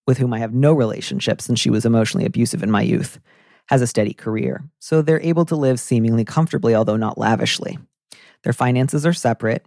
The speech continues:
She owns their home, and he gets his spending money driving Uber, which he finds humiliating. My brother works in education and had twins at the start of the pandemic. He's under a lot of stress, living with his wife in a one-bedroom apartment in a big city.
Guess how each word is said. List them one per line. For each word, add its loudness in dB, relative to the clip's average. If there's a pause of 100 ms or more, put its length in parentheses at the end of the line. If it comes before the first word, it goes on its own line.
She 0
owns 2
their 2
home, 0
and 0
he 0
gets -2
his -4
spending 2
money 2
driving -4
Uber, 2
which -6
he 0
finds -4
humiliating. 0 (1120)
My 2
brother 2
works -2
in -8
education 0 (260)
and 2
had 0
twins -2
at -6
the -6
start 2
of -2
the -4
pandemic. 0 (440)
He's 2
under 4
a 2
lot -2
of -6
stress, -2
living 0
with 2
his 0
wife 0
in 0
a 2
one-bedroom 0
apartment -2
in -2
a 2
big -2
city. -4